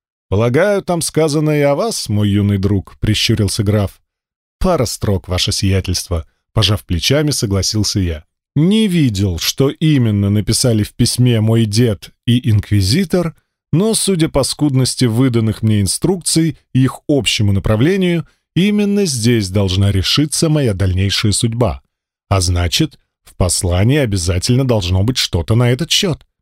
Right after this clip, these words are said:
Зная моего деда и его любовь к незаметному контролю всего и вся в непосредственном окружении, этот вопрос он на самотёк точно не оставил бы. А значит, в том, что старый уговорит посодействовать в его решении отца Тона,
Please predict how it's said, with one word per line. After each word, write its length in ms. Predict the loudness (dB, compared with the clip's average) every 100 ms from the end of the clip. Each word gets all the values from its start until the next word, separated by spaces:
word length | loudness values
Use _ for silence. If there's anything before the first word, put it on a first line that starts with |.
| _ _ _ _
Зная 400 | -2 2 2 2
моего 320 | 2 2 2 0
деда 520 | 0 -2 -2 -6 -12 _ 2
и 60 |
его 200 | 2 4
любовь 320 | 2 0 -2
к 60 | 0
незаметному 800 | 0 2 2 2 0 -2 -2 0
контролю 560 | 0 0 2 0 0 -2
всего 360 | 0 0 2
и 80 | 0
вся 360 | 0 0 0 2
в 100 | 2
непосредственном 920 | 2 0 -2 -2 -2 -4 -2 0 0
окружении, 680 | 0 0 2 0 0 -2 -6 _ _ _ -2
этот 340 | 0 0 0
вопрос 440 | 0 0 -2 -2
он 180 | -2 0
на 80 | 0
самотёк 500 | 0 0 0 -2 -2
точно 380 | -2 0 0 0
не 120 | 0
оставил 520 | -2 -4 -2 -2 -2
бы. 220 | -2 -6 -8 _ -2
А 120 | 0
значит, 560 | 2 2 0 -2 -4 _ _ -14
в 60 | -4
том, 160 | 0
что 240 | 0 0 -2
старый 540 | 0 0 0 0 0
уговорит 560 | 0 2 2 0 -2 -6
посодействовать 760 | -2 0 2 0 0 -2 -2
в 60 | 0
его 200 | 0 2
решении 460 | 0 0 0 0
отца 360 | -2 -2 -2 -4
Тона, 440 | -2 0 0 -2